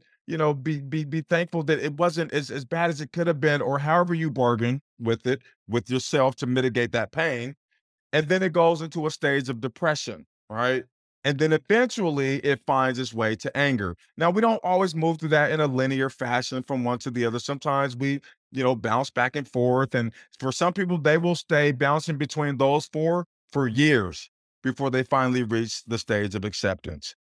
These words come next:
But if you're ever going to transform that dark energy that you possess because of what you've done and you feel terrible about it, if you're ever gonna transform that into positive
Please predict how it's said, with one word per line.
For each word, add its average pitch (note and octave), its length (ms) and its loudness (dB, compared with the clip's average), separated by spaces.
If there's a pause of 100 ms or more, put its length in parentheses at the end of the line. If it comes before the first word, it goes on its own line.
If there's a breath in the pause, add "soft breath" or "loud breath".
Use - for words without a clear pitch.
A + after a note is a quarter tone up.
(260)
But A#2+ 120 2
if A2+ 100 -2
you're B2 180 0
ever E3+ 300 4
going E3+ 380 0
to C#3+ 360 -2 (460 soft breath)
transform D3 1120 0
that A#2 420 0 (220)
dark D#3 420 2
energy G#2 840 0 (240)
that A2+ 220 -4
you B2 100 -2
possess F#2 800 -4 (260)
because A2 280 -2
of A2+ 120 -4
what A2+ 280 -4
you've A#2 200 -6
done A2+ 340 0
and G#2+ 100 -8
you A2+ 80 -6
feel A2+ 300 -2
terrible A#2 480 0
about G2 340 4
it, F#2+ 160 -6 (280 soft breath)
if G#2+ 100 -6
you're G#2+ 140 0
ever D3 180 2
gonna D#3+ 160 0
transform C#3+ 640 -2
that B2 280 0
into A2+ 280 -8
positive B2+ 520 0